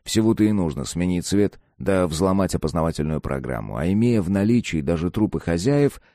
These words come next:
сделать это как два пальца. «Вот он!» Клаус аж подпрыгнул, когда из технического шлюза вылетел древний челнок-погрузчик. «Запускайся!» рявкнул я, и напарник принялся загружать систему.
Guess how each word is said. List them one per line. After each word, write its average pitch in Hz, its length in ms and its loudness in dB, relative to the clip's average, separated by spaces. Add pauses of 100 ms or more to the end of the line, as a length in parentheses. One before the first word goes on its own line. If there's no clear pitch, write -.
(160)
сделать 143 460 2
это 135 220 0
как 78 280 -4
два 78 220 -2
пальца. 62 640 -8 (380)
«Вот 190 400 4
он!» 76 280 2 (340)
Клаус 110 400 2
аж 95 140 0
подпрыгнул, 95 600 0 (200)
когда 104 260 2
из 107 100 4
технического 85 680 0
шлюза 110 360 0
вылетел 85 400 2
древний 113 460 2
челнок-погрузчик. 78 1120 -2 (260)
«Запускайся!» 107 1160 0 (320)
рявкнул 90 540 0
я, 95 240 0 (180)
и 95 80 0
напарник 110 480 0
принялся 92 440 0
загружать 80 440 -2
систему. 65 560 -6